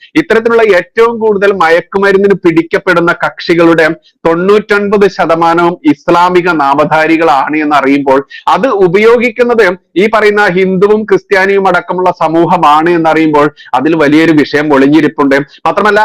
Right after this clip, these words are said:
ഇന്ന് കഞ്ചാവ് എന്ന് പറയുന്ന മയക്കുമരുന്നിന് ഈ മാർക്കറ്റിൽ ഒരു വിലയുമില്ലാതെ മാറിയിരിക്കുന്നു. ഞാൻ ഈ ജയിലിൽ ഇരിക്കുന്നതിന് മുൻപ് തൊട്ട് സ്റ്റേഷനിൽ കസ്റ്റഡിയിൽ എടുത്തിരിക്കുന്ന സമയത്ത് രാത്രി പതിനൊന്ന് മണിയോടുകൂടി അജ്മൽ എന്ന് പറയുന്ന ഒരു ചെറുപ്പക്കാരൻ, ചെറുപ്പക്കാരൻ എന്നും പറഞ്ഞ പോലെ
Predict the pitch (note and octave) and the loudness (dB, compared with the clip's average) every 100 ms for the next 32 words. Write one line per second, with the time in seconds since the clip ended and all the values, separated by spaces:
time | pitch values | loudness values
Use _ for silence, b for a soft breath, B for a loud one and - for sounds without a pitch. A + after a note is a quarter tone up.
0 | F#3+ F#3 G#3 F#3 F#3+ F#3 G#3 G#3+ A#3+ A3 | 0 -2 -2 -2 -2 -2 0 0 0 -2
1 | G#3+ G3+ G3 F#3 D#3+ E3+ - F#3+ F#3 F3+ | 0 0 0 0 0 0 -2 -2 0 0
2 | E3+ E3+ D#3 D3+ D3+ D3 - D#3 E3 D3 | 0 0 0 0 2 0 -2 -2 2 2
3 | D3 C#3+ C#3 E3 E3+ D#3+ D#3 D#3+ D#3+ D3 | 4 2 4 2 2 2 0 0 -2 0
4 | C#3 C#3+ C#3+ C3+ C3+ C3 B B D#3+ F#3 | 0 0 -2 -4 -8 -12 B B -2 0
5 | F#3 E3+ F3 F3+ G3 F#3 E3+ F3+ F3+ F3+ | 0 2 2 2 2 2 0 -2 -2 0
6 | F3+ F3 E3+ F3 D#3 C#3 D#3+ D#3+ D3+ D3 | 0 -2 -4 -2 -2 -2 -4 -2 -2 -2
7 | E3+ F3+ E3+ D3+ - E3 E3+ E3+ D#3+ E3+ | 0 0 0 -4 -2 0 2 2 0 0
8 | D3+ D#3 D#3 D#3 C#3+ D3 D3 C#3 D#3 B | 0 0 -2 -2 -2 0 0 -2 -2 B
9 | B - F3 G3 G#3 A#3 G3 F#3 G3 G#3+ | B -2 0 0 -2 -4 -2 0 0 0
10 | A3+ G#3 F#3+ F#3+ F#3+ F3+ E3+ E3 G3 _ | 0 0 2 2 2 2 2 0 -2 _
11 | - D3+ F3 G#3 G#3+ A#3 G#3+ G3 G3 F#3 | -4 -2 -2 -4 -2 0 -2 0 0 0
12 | F3 E3+ F3 - D#3+ D3+ D3 E3+ - D3 | 0 2 0 0 0 0 0 -4 -2 -2
13 | C3 C#3 B2+ D3 E3+ G3 G3+ G#3 G3+ G3 | -2 -6 -6 -4 -2 -2 -2 -2 -2 -2
14 | G3 G3 | 0 -2